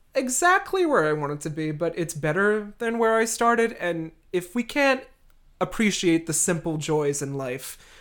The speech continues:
the little accomplishments this year, then what can we appreciate as we finally ring out twenty twenty and step into twenty twenty-one with new energy? I'm a huge Stephen King fan. If you listen to any other episodes of my other podcast, you will clearly see that.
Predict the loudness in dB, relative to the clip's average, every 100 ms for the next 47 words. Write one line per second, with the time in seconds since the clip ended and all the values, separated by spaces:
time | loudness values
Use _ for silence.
0 | 0 8 10 10 8 4 -2 -4 -6 -8
1 | -8 -8 -6 -6 -4 -2 -2 -2 0 2
2 | 0 -2 -6 -6 -4 -6 -8 -8 -10 -8
3 | -6 -8 -8 -8 -8 -10 -6 -2 0 0
4 | -4 -8 -6 -4 -4 -2 -4 -6 -8 -8
5 | -8 -8 -8 -8 -6 -4 2 0 2 -4
6 | -4 -8 -6 -8 -8 -10 -10 -8 -8 -10
7 | -14 -20 -16 -4 -2 0 -2 -4 -8 -14
8 | -20 _ _ -10 -8 -8 -10 -12 -14 -18
9 | _ _ 2 2 4 2 0 0 0 0
10 | -2 -2 -2 -2 -4 -4 -8 -16 _ -20
11 | -20 _ _ -20 _ -8 -6 -4 0 0
12 | 2 0 0 0 2 4 4 2 0 -2
13 | -2 -2 -4 -4 -4 -2 -4 0 -2 -2
14 | -4 -4 -2 -4 -4 -4 0 2 2 0
15 | -2 -4 -4 -4 -6 -10